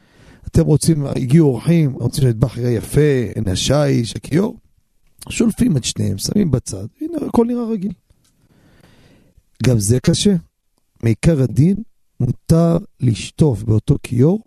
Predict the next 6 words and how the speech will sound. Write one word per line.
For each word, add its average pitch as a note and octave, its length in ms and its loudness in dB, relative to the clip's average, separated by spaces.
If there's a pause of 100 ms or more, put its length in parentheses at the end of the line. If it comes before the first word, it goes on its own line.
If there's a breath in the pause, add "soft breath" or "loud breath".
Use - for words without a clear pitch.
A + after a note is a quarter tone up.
(1000)
גם D#3 200 0
בשרי, C3 560 0 (240)
גם A2+ 100 2
חלבי. F#2 460 -8 (340)
לא E3+ 140 4
ביחד. G#2 400 -4